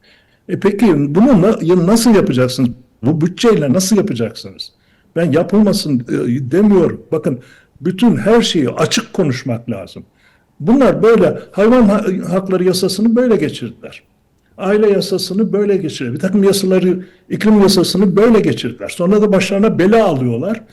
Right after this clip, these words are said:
Nasıl bir deli bir kuyuya bir taş al-, atıyor, kırk akıllı, kırk bunu çıkartamıyor.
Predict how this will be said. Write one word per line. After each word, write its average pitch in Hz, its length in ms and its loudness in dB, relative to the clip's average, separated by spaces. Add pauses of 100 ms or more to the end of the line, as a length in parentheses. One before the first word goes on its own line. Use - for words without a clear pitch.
(180)
Nasıl 214 460 0
bir 160 280 0
deli 156 240 0
bir 208 140 -4
kuyuya 151 520 -4 (260)
bir 180 180 -4
taş 220 240 -2
al-, 120 200 -2 (100)
atıyor, 139 420 -2 (400)
kırk - 300 -2
akıllı, 123 380 -2
kırk 294 280 0
bunu 226 260 4
çıkartamıyor. 131 680 -2